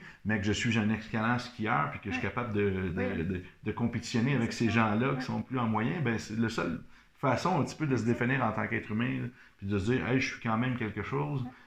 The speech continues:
Speaker 1: Puis ces personnes-là, s'ils se blessent, ben, c'est, c'est, on s'en rend pas compte, mais il y a tellement de, de trucs derrière tout ça
Speaker 2: Ouais.
Speaker 1: qui peuvent se passer. Hmm.
Speaker 2: J'avais pas pensé à ça.
Speaker 1: Non, mais c'est fou.
Speaker 2: Non, mais c'est, c'est vrai.
Speaker 1: Ouais, c'est ça qui est
Speaker 2: C'est
Speaker 1: bien
Speaker 2: vrai.
Speaker 1: d'en parler.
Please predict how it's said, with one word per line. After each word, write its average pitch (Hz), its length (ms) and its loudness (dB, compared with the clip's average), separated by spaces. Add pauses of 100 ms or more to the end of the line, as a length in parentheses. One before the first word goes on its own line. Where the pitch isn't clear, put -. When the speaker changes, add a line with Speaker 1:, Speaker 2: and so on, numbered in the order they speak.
Speaker 1:
Puis - 80 -20
ces - 100 -2
personnes-là, 127 380 4
s'ils 120 160 0
se 101 80 -2
blessent, 127 440 0
ben, 98 280 -2
c'est, - 200 -12 (380)
c'est, - 200 -18 (100)
on 113 180 2
s'en 147 160 4
rend 165 120 2
pas 170 100 2
compte, 202 200 0
mais 110 100 2
il 101 80 2
y - 20 2
a - 60 -2
tellement 160 420 2
de, 113 220 2 (380)
de 104 60 -4
trucs 160 480 -2
derrière 120 400 2
tout - 120 -10
ça 226 80 0
Speaker 2:
Ouais. 156 80 -2
Speaker 1:
qui - 60 -12
peuvent 120 140 -4
se 117 100 -4
passer. 107 360 -4 (260)
Hmm. 147 120 0
Speaker 2:
J'avais 180 180 -8
pas 180 120 -16
pensé 214 300 -16
à 208 100 -14
ça. - 280 -16
Speaker 1:
Non, 160 80 0
mais 160 80 0
c'est 117 140 -4
fou. - 120 -8
Speaker 2:
Non, 254 120 0
mais 311 100 0
c'est, 220 260 -4
c'est 202 140 -12
vrai. 208 160 -4
Speaker 1:
Ouais, - 100 0 (220)
c'est - 140 -18
ça 131 100 -10
qui 120 100 -6
est - 20 -2
Speaker 2:
C'est 110 40 -2
Speaker 1:
bien 139 100 0
Speaker 2:
vrai. 131 80 2
Speaker 1:
d'en 98 60 -2
parler. 107 280 -2